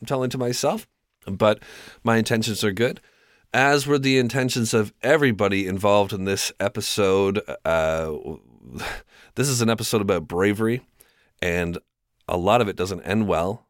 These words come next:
but overall, I mean, these people were still brave and still should be remembered and have their stories told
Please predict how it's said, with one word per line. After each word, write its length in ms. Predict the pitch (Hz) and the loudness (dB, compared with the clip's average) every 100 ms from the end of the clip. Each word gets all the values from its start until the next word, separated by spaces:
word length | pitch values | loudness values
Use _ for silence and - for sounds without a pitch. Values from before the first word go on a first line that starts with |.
| _ _ | _ _
but 320 | - 87 90 - | -10 -2 -2 2
overall, 760 | 95 101 90 90 87 82 85 - - | 0 2 0 2 2 0 -4 -10 -12
I 60 | |
mean, 400 | 80 80 80 - - | -8 -6 -8 -12 -10
these 140 | 87 | -8
people 320 | - 87 87 82 | -6 -6 -4 -4
were 140 | 76 | -4
still 280 | - - 82 | -4 -4 -4
brave 440 | 95 110 117 113 | 0 2 2 -2
and 220 | 78 78 78 | -8 -8 -6
still 580 | - 87 85 82 80 - _ _ _ _ | -6 -2 0 0 -2 -8 _ _ _ _
should 340 | - 113 90 | 0 0 0
be 380 | 87 82 80 - - | -4 -6 -8 -10 -12
remembered 500 | 87 92 87 87 82 | -4 -2 0 -2 -4
and 100 | 87 | -4
have 200 | 92 85 | -4 -4
their 80 | 80 | -6
stories 520 | - 85 82 82 - | -4 -2 -2 -2 -6
told 520 | - 90 85 85 - | -2 0 0 -4 -12